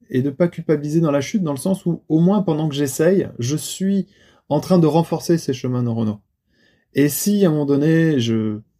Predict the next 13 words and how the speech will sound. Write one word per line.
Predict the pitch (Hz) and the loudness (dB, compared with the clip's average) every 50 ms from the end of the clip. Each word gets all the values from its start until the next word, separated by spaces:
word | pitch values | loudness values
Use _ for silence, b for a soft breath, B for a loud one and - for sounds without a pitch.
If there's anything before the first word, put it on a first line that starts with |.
| _ _ _ _ _ _ _ _ _ | _ _ _ _ _ _ _ _ _
par | _ - 82 92 95 95 | _ -6 -6 -4 -4 -4
inadvertance, | 98 104 113 127 160 165 - - 123 117 117 117 - - | -2 -2 0 0 0 0 0 -2 -2 -2 -2 -2 -4 -6
euh, | 107 104 107 113 - | -8 -8 -8 -8 -10
parce | - - - | -12 -10 -8
que | 110 | -6
j'ai | 101 104 104 | -6 -6 -8
cédé, | - - 170 147 127 123 120 117 | -2 -2 -2 0 4 4 4 4
parce | 113 - 95 95 - | 2 0 -6 -10 -10
que, | - - 117 | -6 -2 0
euh, | 117 113 107 101 101 B B B B B B - | 0 2 0 -2 -4 B B B B B B -4
j'ai | 110 113 131 | 0 2 2
pris | 127 - - 165 | 0 2 0 0
l'ancienne | 143 143 139 127 - - 160 156 143 123 101 | 2 2 -2 -2 -2 0 0 0 0 0 -4